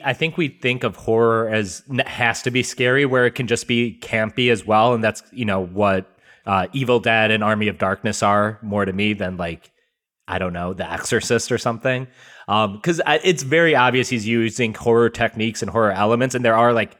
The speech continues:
jump scares, but it's usually a jump scare and then, like,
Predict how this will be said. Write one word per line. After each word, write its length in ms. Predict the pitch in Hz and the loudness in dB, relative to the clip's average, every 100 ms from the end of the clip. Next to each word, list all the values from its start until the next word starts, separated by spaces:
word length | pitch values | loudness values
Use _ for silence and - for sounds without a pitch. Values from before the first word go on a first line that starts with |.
| 98 | -8
jump 260 | 104 117 110 | -2 0 0
scares, 480 | - 165 170 175 | 0 2 2 0
but 120 | 160 147 | 0 0
it's 160 | - | 0
usually 480 | 135 135 147 147 127 - - | 0 0 2 2 0 -8 -4
a 80 | 117 | -4
jump 300 | - 135 135 | 2 2 2
scare 440 | - 156 151 143 160 | -2 2 4 4 2
and 140 | 123 120 | 2 2
then, 180 | 123 123 | 4 4
like, 180 | 123 | 2